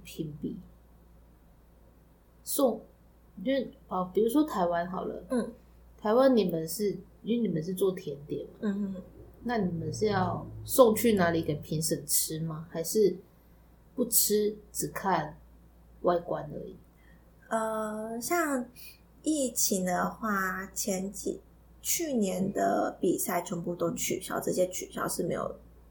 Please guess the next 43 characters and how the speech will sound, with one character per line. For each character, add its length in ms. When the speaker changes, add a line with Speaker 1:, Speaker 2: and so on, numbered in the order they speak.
Speaker 2:
进 200
行 240
比 160
赛 380
的。 100
Speaker 1:
嗯。 220
Speaker 2:
然 80
后 140
他 60
们 80
是 100
说 200
会 180
延 320
期， 340
但 180
是 160
延 260
期 160
到 140
什 160
么 100
时 100
候 60
我 160
不 160
知 240
道。 220
但 180
是 80
近 240
期 340
还 220
有 60
一 40
些 180
小 220
比 180
赛 200
已 100
经 220
开 260
始 300